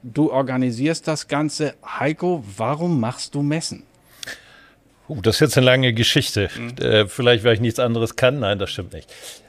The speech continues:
Speaker 2: Also, äh, vielleicht mal so ein bisschen zur Historie. Ich habe tatsächlich acht Jahre die Hanseboot organisiert bei der Hamburg-Messe.
Speaker 1: Wo es eine lange Geschichte wird. Möchtest du einen Kaffee?
Speaker 2: Oh ja, bitte.
Speaker 1: Mach ich zwischendurch.
Speaker 2: Gerne.
Speaker 1: Ich gehe mal in den Keller.
Speaker 2: Ja.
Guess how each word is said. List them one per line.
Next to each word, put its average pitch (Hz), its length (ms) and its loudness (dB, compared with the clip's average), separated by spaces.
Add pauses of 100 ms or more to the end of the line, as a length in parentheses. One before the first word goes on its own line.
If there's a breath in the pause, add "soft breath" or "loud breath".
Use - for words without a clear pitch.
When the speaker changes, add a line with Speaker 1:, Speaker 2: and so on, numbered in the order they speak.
(120)
Speaker 2:
Also, 117 440 2
äh, 104 180 0
vielleicht 120 500 2
mal 123 120 4
so 117 100 2
ein 113 80 0
bisschen 131 280 0
zur 123 180 2
Historie. 113 720 2
Ich - 300 -6
habe 110 840 2 (760 soft breath)
tatsächlich 113 800 0
acht - 240 -2
Jahre 110 640 2 (540 soft breath)
die 101 180 0
Hanseboot 104 720 0
organisiert 101 720 -2
bei 107 100 0
der 98 120 2
Hamburg-Messe. 95 680 -4 (300)
Speaker 1:
Wo 139 100 2
es 143 140 0
eine 143 80 6
lange 147 240 4
Geschichte 139 420 -2
wird. 120 160 0
Möchtest 139 240 0
du 185 60 0
einen - 40 -4
Kaffee? 233 340 -6 (280)
Speaker 2:
Oh 113 100 0
ja, 101 120 2
bitte. 90 320 -6 (160)
Speaker 1:
Mach 147 240 2
ich 107 100 -4
zwischendurch. 98 440 -2
Speaker 2:
Gerne. 90 200 -4
Speaker 1:
Ich - 80 -20
gehe 143 140 2
mal 127 120 2
in 117 60 0
den - 80 -8
Keller. 113 220 -2 (160)
Speaker 2:
Ja. 87 180 -4